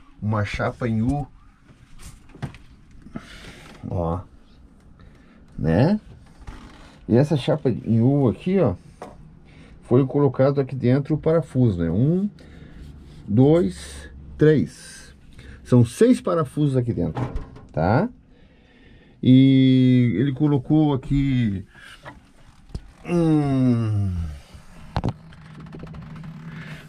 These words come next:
um sargento, né? Vou botar um pouquinho ma-, ma-, ma-, ma-, mais pra cima pra vocês enxergarem aí, né?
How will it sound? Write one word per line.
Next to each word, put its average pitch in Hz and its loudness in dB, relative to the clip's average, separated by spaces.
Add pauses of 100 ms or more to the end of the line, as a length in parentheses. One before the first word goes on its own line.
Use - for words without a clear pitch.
um 107 6
sargento, 156 2
né? 156 2 (1120)
Vou 113 -6
botar 139 -4
um 135 -4
pouquinho 135 -2
ma-, 156 0
ma-, 120 0
ma-, 117 -2
ma-, 190 -2
mais 127 -2
pra 113 -8
cima 120 0
pra 113 -2
vocês 110 -4 (1080)
enxergarem 90 0
aí, 80 -2 (220)
né? 170 2